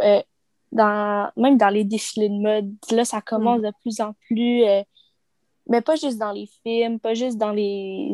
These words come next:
Speaker 1: émissions, pas juste dans les œuvres, les pièces de
Speaker 2: Hmm.
Speaker 1: théâtre, tout, tout, mais vraiment partout, partout, partout.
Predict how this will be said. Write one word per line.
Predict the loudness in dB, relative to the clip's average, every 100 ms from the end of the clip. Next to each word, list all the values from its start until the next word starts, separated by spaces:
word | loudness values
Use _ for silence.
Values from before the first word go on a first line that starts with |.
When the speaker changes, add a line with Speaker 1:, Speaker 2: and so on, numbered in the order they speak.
| 0
Speaker 1:
émissions, | 0 2 2 2
pas | 2 0
juste | 0 -4 -4 -2
dans | 0 -2 -8 _ _
les | -4 -2 0
œuvres, | 2 2 -2
les | -4 -4
pièces | -2 -2 -2
de |
Speaker 2:
Hmm. | -4
Speaker 1:
théâtre, | -4 -4 -4 -6
tout, | 0 0
tout, | 2
mais | 2 2 0 _ _ _ _ _ _ -2
vraiment | 2 2 2 -2
partout, | -10 -10 -8 -6 -6 _
partout, | -6 -4 -4
partout. | -4 -4 -4 -8